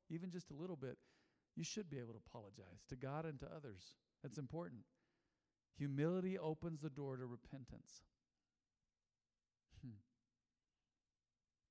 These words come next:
I had a, I had a friend growing up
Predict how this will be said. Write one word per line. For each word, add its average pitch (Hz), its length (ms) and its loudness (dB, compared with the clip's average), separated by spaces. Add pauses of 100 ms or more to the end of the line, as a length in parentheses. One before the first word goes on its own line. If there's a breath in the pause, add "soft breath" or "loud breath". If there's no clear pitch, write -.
(1200)
I 123 40 -4
had 127 220 0
a, 104 80 -4 (460)
I 120 60 -2
had 139 100 2
a 107 60 -2 (100)
friend 131 220 2
growing 113 300 0
up 117 180 -2